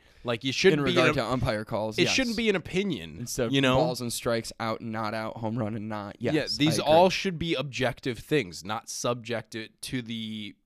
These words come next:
Speaker 1: like, umpire's fucking mood that
Speaker 2: Mm,
Speaker 1: day.
Speaker 2: exactly. Left field and right field corner should be three hundred forty feet at every single ballpark.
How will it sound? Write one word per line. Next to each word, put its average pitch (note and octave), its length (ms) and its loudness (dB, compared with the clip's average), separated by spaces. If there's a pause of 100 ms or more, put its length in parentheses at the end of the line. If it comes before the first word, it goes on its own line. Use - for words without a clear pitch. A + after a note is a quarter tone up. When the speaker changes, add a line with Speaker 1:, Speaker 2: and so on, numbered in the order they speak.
(360)
Speaker 1:
like, A2+ 240 -8
umpire's A2+ 760 -6
fucking A2 420 -8
mood B2 340 -4
that G#2 220 -2
Speaker 2:
Mm, A2 40 -10
Speaker 1:
day. F2+ 220 0
Speaker 2:
exactly. A2+ 420 -4
Left A#2+ 240 -2
field C3 180 4
and C3 100 2
right B2+ 140 2
field B2+ 280 -2
corner A#2+ 280 -6
should A#2 160 -12
be A2+ 80 -4
three A#2+ 360 -4
hundred B2 320 -2
forty A#2+ 280 -2
feet - 380 -6
at - 140 -6
every A#2+ 240 -6
single A#2+ 280 -4
ballpark. A2+ 540 0